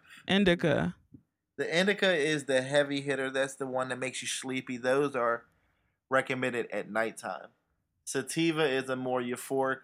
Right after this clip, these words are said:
Speaker 2: upper. You can function, but you still feel high. It's more of a body high as well.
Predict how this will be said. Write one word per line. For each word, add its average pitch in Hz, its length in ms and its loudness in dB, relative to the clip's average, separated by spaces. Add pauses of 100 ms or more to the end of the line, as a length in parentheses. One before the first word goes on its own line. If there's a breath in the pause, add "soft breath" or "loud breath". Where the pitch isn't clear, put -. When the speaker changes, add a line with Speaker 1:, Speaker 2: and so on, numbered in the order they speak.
(100)
Speaker 2:
upper. 127 560 0
You 117 140 -16
can 123 140 -8
function, 127 500 -2
but 110 160 -6
you 117 60 -16
still 117 280 -6
feel 117 280 -4
high. 113 380 2
It's 110 180 -6
more 117 180 -6
of 107 80 -10
a 107 80 -6
body 107 340 2
high 110 240 0
as 113 120 -6
well. 107 400 -4